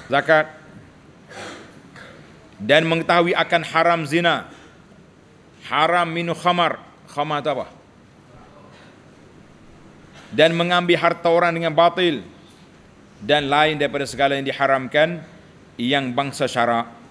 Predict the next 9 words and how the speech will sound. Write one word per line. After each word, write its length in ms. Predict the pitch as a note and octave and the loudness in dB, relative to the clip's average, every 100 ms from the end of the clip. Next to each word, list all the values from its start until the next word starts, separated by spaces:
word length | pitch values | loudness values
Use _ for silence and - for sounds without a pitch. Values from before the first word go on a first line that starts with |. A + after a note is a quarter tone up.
| - | -20
Jadi 180 | G2 A2+ | -12 -12
semua 280 | - C#3+ C3 | -10 -6 -6
benda 160 | C#3 C3+ | -6 -4
haram 240 | D3+ D3+ | -2 -2
kita 160 | C3+ B2+ | -4 -6
kena 160 | A#2 | -8
tahu. 200 | G2 F2 C2+ - - - - - - - - - - - - - | -10 -12 -14 -20 -20 -20 -20 -20 -20 -20 -20 -20 -20 -20 -20 -16
Dan 240 | B2 A3 B3+ | 0 2 4
tetapi 400 | A#3+ G#3+ G#3 | 4 2 2